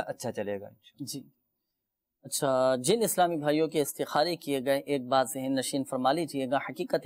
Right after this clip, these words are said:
Speaker 2: हाल अल्लाह ताला ही बेहतर जानता है और ये मसला भी याद रखिए कि इस्तिखारे से यकीनी इल्म हासिल नहीं होता। बढ़ते हैं मदनी चैनल के नाज़रीन, मजीद आपकी कॉल्स की जानिब। कॉल्स चला दीजिए।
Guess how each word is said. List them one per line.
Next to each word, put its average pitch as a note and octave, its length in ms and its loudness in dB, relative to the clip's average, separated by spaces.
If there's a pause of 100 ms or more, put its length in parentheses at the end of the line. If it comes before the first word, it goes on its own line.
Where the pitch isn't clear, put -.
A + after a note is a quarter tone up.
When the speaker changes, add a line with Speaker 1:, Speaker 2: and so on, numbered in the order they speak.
Speaker 2:
हाल B2+ 300 2
अल्लाह C3 260 -2
ताला B2+ 320 4
ही C#3+ 180 -2
बेहतर C3+ 340 0
जानता C3+ 400 2
है C#3+ 160 0
और C3 180 -2
ये E3 180 2
मसला C#3+ 280 2
भी C3 140 0
याद B2 200 2
रखिए B2+ 300 -4
कि C#3 100 -4
इस्तिखारे B2+ 540 -2
से B2+ 140 -10 (120)
यकीनी F#3 460 -2 (100)
इल्म B2+ 220 -4
हासिल B2 380 -2 (480)
नहीं C#3 280 0
होता। B2+ 320 0
बढ़ते D#3 260 2
हैं G3+ 100 0
मदनी F3 280 2
चैनल D#3 220 2
के D3 80 0
नाज़रीन, C#3+ 500 2
मजीद B2 260 0
आपकी A#2+ 320 0
कॉल्स A#2+ 280 0
की - 140 -16
जानिब। A2 320 -8 (100)
कॉल्स C3+ 280 2
चला B2 160 -8
दीजिए। - 280 -18